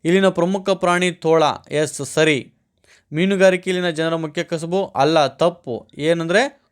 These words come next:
ಕೃಷಿ ಇವ್ರದ್ದು. ಅಬ್ರಕ ಈ ಪ್ರದೇಶದಲ್ಲಿ ದೊರೆಯುವಂತಹ ಒಂದು ಮುಖ್ಯ ಖನಿಜ. ಎಸ್, ರೈಟ್. ಇದನ್ನು ನಾವು ಬರೆಯುವಂಥದ್ದು. ದಕ್ಷಿಣ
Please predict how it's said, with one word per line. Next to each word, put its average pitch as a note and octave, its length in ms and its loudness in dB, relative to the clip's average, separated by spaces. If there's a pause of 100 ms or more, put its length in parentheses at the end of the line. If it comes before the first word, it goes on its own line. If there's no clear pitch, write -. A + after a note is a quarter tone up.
(100)
ಕೃಷಿ F3 320 -2
ಇವ್ರದ್ದು. C3+ 400 -2 (460)
ಅಬ್ರಕ F3+ 380 2
ಈ F#3+ 240 -2
ಪ್ರದೇಶದಲ್ಲಿ F3+ 580 -2
ದೊರೆಯುವಂತಹ E3 540 -2
ಒಂದು D#3+ 300 -2
ಮುಖ್ಯ E3 440 -4
ಖನಿಜ. D3 300 -4
ಎಸ್, B2 420 0
ರೈಟ್. C3 400 0 (1200)
ಇದನ್ನು C3+ 240 0
ನಾವು C#3 300 0 (500)
ಬರೆಯುವಂಥದ್ದು. A#2+ 760 -2 (420)
ದಕ್ಷಿಣ F3 260 0